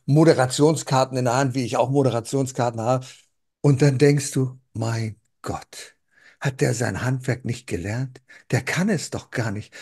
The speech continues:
Der kann auch die Leute überhaupt nicht abholen.“ Ich habe jemanden, der kann das sehr wohl. Herzlich willkommen, Julia Schmitz, die Moderatorin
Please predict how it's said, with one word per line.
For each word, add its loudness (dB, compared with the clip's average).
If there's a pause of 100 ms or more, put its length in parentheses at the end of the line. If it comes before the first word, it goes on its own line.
(120)
Der 0
kann -2
auch -4
die -8
Leute 0
überhaupt 0
nicht -6
abholen.“ -2 (440)
Ich -4
habe -10
jemanden, -12 (400)
der 4
kann -2
das -2
sehr 2
wohl. 0 (260)
Herzlich 2
willkommen, 4
Julia 6
Schmitz, 4
die 4
Moderatorin 6